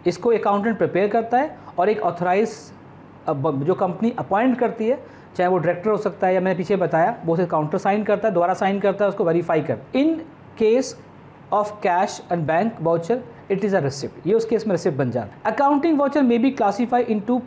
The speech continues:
two parts। The one is cash voucher। Cash voucher are the documentary evidence of cash receipt and cash payments। देखो बेटे, हम अपने accounting voucher को दो parts में divide करते हैं। The one is cash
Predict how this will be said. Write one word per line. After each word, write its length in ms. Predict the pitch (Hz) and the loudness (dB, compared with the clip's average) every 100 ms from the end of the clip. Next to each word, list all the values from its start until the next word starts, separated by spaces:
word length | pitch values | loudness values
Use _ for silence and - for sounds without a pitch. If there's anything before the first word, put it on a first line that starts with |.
| - 262 | -4 0
two 100 | 285 - | 0 2
parts। 360 | 147 156 - - - | 2 0 -4 -12 -2
The 80 | 165 185 | 2 2
one 140 | 220 247 | 2 0
is 100 | - - | -2 0
cash 240 | 175 180 | 0 0
voucher। 380 | 214 233 233 285 - - | 0 0 2 -2 -4 -4
Cash 240 | 233 285 294 | 0 0 0
voucher 360 | 285 285 302 302 | 0 0 0 0
are 260 | 185 196 226 208 | 2 2 2 2
the 120 | 240 180 | 0 2
documentary 600 | 160 160 285 302 285 294 - 180 | 0 0 2 2 4 2 2 2
evidence 520 | 185 185 208 262 - - - - | 2 0 0 -2 -6 -20 -14 -2
of 140 | 190 220 - 226 | 0 0 -2 2
cash 360 | 214 247 262 | 4 4 0
receipt 440 | 160 202 220 294 285 | -2 -2 0 -4 0
and 180 | 190 196 | 0 0
cash 300 | 190 165 175 | 0 0 0
payments। 480 | - 156 117 90 - - - - - - | 0 0 0 -4 -12 -20 -20 -20 -14 -4
देखो 200 | 180 233 | -2 0
बेटे, 180 | 247 262 | 2 2
हम 80 | |
अपने 240 | 254 240 247 | 2 2 0
accounting 460 | 233 196 226 226 | 2 0 0 0
voucher 260 | 180 185 226 | 0 2 2
को 100 | 226 | 0
दो 240 | 160 214 | 2 2
parts 280 | 254 226 214 | 2 0 0
में 80 | 226 | 0
divide 280 | 185 180 175 | 2 2 0
करते 220 | 170 180 | -2 0
हैं। 80 | 185 | 0
The 120 | 180 | 0
one 120 | 202 | 0
is 80 | 196 175 | -2 0
cash 280 | 156 165 | 0 0